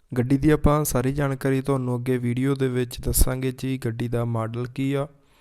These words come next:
ਰੇਟ, ਏਰੀਆ ਤੇ ਫੋਨ ਨੰਬਰ ਵਗੈਰਾ।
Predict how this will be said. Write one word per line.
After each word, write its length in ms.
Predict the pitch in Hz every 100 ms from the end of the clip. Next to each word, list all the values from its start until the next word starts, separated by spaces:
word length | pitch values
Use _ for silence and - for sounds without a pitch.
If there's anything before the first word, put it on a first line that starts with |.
| _ _ - -
ਰੇਟ, 460 | 120 123 131 135 147 - _ _ _ _ _ 127
ਏਰੀਆ 400 | 127 131 139 135
ਤੇ 200 | 139 135
ਫੋਨ 300 | 120 123 117
ਨੰਬਰ 300 | 120 123 131
ਵਗੈਰਾ। 460 | 131 131 135 151